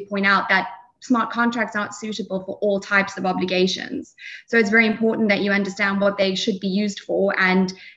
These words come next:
it's very, you know, conditional obligations where the logic is quite simple and potentially even quite rudimentary in the beginning. So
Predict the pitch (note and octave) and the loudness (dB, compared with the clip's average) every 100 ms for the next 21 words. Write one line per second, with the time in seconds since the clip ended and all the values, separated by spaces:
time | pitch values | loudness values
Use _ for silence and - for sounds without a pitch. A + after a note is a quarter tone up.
0 | _ A3 F#3 G#3+ A3 G#3 G3 - F#3 F#3 | _ -4 0 4 4 4 0 0 0 0
1 | F#3 - - A3+ G#3 G#3+ A3+ G3+ F#3+ F#3+ | -2 -8 -4 0 2 2 2 2 2 2
2 | F#3+ F#3+ G3 G3 G3 G3 F#3 G3 F#3 G3 | 4 4 4 0 -4 -4 -2 0 2 2
3 | F#3+ G3+ G3 F#3+ - G3+ F#3 - G#3 G3+ | 2 0 -2 -6 -4 -2 -2 -2 -4 -2
4 | F#3 F#3 F#3 - A#3 A#3+ A#3+ G3 G#3 G3+ | -2 -2 -2 -4 -2 -2 -2 -6 -4 -4
5 | G3 G3 F#3 F#3 F#3+ F#3 F#3 G3 G3+ - | -4 -2 -2 -2 -2 0 2 2 0 0
6 | F#3+ F#3 F3+ F3 G3+ G3 G#2 - - G3+ | 0 0 -2 -2 0 0 -2 -6 0 2
7 | G3 | 2